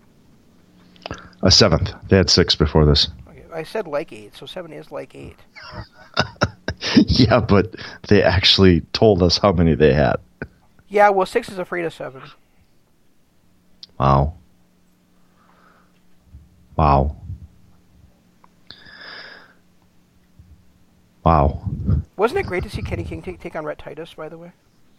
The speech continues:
Speaker 1: Oh, yeah, that was
Speaker 2: Wasn't it great
Speaker 1: and
Speaker 2: to
Speaker 1: then
Speaker 2: see,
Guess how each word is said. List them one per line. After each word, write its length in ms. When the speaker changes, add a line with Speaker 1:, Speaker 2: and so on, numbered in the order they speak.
Speaker 1:
Oh, 200
yeah, 280
that 200
was 580
Speaker 2:
Wasn't 220
it 60
great 100
Speaker 1:
and 100
Speaker 2:
to 60
Speaker 1:
then 220
Speaker 2:
see, 60